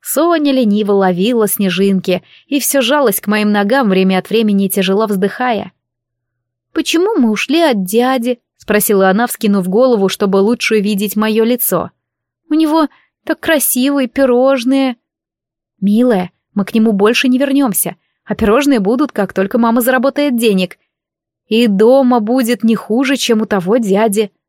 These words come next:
Я взглянула на листок с адресом. «Степенная, дом четыре».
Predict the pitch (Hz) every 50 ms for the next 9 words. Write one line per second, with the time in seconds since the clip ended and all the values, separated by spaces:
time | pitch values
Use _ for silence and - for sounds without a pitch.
0 | _ _ _ _ _ _ _ _ _ _ _ _ - 196 254 320 294 233 190 208
1 | 196 208 226 262 269 233 214 196 190 180 170 - - - 240 - - - 196 190
2 | 185 180 175 175 - - 170 - 180 - _ _ _ _ _ _ _ _ _ _
3 | _ _ - - - - 196 190 - _ 190 185 196 220 233 247 262 285 294 294
4 | 269 202 175 190 185 190 202 214 208 - - 269 - - 226 196 190 180 196 190
5 | 185 -